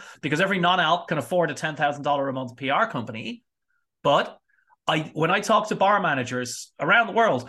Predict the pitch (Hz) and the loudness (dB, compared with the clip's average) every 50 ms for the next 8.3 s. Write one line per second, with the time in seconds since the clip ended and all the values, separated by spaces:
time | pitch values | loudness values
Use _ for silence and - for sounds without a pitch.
0 | - - _ - 156 151 147 143 143 139 139 - - 107 113 123 131 - 202 202 | -16 -14 _ -2 0 2 4 2 2 2 -2 -8 -14 -12 -10 -8 -6 -4 -2 0
1 | 208 214 214 214 202 190 170 170 196 185 165 156 _ - 208 214 214 220 226 220 | 2 2 4 2 2 0 -4 -8 -8 -8 -10 -10 _ -4 -2 0 0 0 -2 -4
2 | 220 - 175 180 185 185 190 190 190 180 180 175 156 - - - 175 170 143 117 | -6 -8 -6 -6 -4 -4 -4 -4 -4 -2 -2 -4 -4 -4 -6 -2 -2 -2 -2 -2
3 | - - - - - - - _ _ _ _ _ _ _ _ - - 165 151 - | -4 -8 -12 -16 -16 -18 -20 _ _ _ _ _ _ _ _ -4 -2 0 0 2
4 | 233 247 247 247 254 175 - 233 226 226 233 208 - 190 185 185 180 151 147 156 | 2 2 2 2 0 2 2 2 2 2 0 -2 2 2 2 2 2 0 0 0
5 | 175 185 185 160 196 202 202 196 165 160 165 175 175 151 156 151 143 131 135 151 | 0 0 2 2 2 2 2 0 -2 0 0 0 0 0 -2 -4 -4 -2 -2 -2
6 | 170 190 - - 190 190 190 - 240 226 233 240 233 233 _ _ _ _ _ _ | -2 -2 -2 -2 -2 -2 0 -2 -2 -2 -2 -2 -4 -8 _ _ _ _ _ _
7 | _ _ - 147 156 147 160 151 147 147 165 202 226 233 226 220 233 208 190 208 | _ _ -2 -2 -2 -2 -2 -4 -4 -4 -2 0 2 2 2 2 0 0 -2 -4
8 | 220 226 233 262 262 | -4 -4 -4 -6 -10